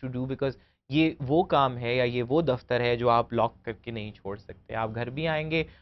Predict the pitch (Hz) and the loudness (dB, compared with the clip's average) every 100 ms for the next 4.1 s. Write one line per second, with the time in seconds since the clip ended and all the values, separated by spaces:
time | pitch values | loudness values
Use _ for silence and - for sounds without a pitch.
0 | _ - 131 - 123 120 113 117 113 117 | _ 0 0 0 2 4 4 2 -6 -2
1 | 107 - 107 101 98 110 107 107 107 95 | -2 -2 -6 -4 -4 -4 -6 -2 -2 -4
2 | _ _ - 113 - - 147 160 165 156 | _ _ 0 2 2 0 0 0 0 -2
3 | 151 151 156 - _ _ - 123 113 - | -2 -6 -6 -10 _ _ -4 0 -2 -2
4 | 123 | -6